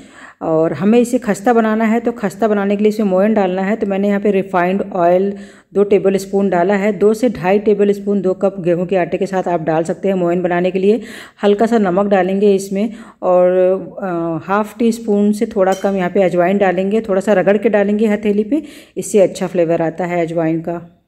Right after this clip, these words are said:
आपको खस्ता कचौरी के लिए खस्ता का अच्छा रिजल्ट चाहिए तो आप देसी घी का यूज़ कर सकते हैं। दो कप गेहूं के आटे के साथ दो बड़े चम्मच पिघला हुआ देसी घी डालें, उससे कचौरी बहुत ही खस्ता बनती है।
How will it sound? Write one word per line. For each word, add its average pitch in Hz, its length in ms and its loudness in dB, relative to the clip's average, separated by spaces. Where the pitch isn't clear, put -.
आपको 220 200 -2
खस्ता 220 300 0
कचौरी 254 360 2
के 262 100 -2
लिए 254 120 2
खस्ता 233 380 -2
का 247 140 -2
अच्छा 240 340 -2
रिजल्ट 226 300 2
चाहिए 233 240 0
तो 269 100 0
आप 233 120 0
देसी 196 300 0
घी 208 80 2
का 214 100 0
यूज़ 185 260 2
कर 185 100 -2
सकते 175 280 -6
हैं। 196 220 -4
दो 226 100 6
कप 240 140 4
गेहूं 220 300 4
के 233 400 -4
आटे 214 220 0
के 240 80 -2
साथ 233 220 0
दो 208 300 2
बड़े 190 200 0
चम्मच 208 400 -2
पिघला 190 320 0
हुआ 190 240 4
देसी 180 260 -2
घी 202 120 2
डालें, 196 300 0
उससे 220 300 -4
कचौरी 190 500 -2
बहुत 175 420 0
ही 190 40 -4
खस्ता 165 340 -6
बनती 156 360 -4
है। 175 160 -6